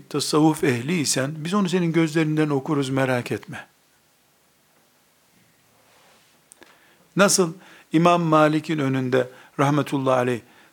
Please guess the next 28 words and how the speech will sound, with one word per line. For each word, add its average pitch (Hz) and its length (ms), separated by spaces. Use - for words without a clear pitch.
talebeleri 147 640
soru 156 260
sormaya 131 380
cesaret 123 460
edememişler. 110 680
Bu 120 60
ne 151 60
acayip 123 480
bir - 40
şeydir 107 320
ya. 104 240
Hep 185 280
beklerlermiş 170 760
ki 156 120
Medine'ye 156 640
bir 143 60
hacı 143 280
ziyaretçisi 139 680
gelse 127 400
de 117 140
bir 135 60
soru 135 260
sorsa 135 400
da 131 120
biz 120 120
de 127 120
not 117 200
alsak 98 340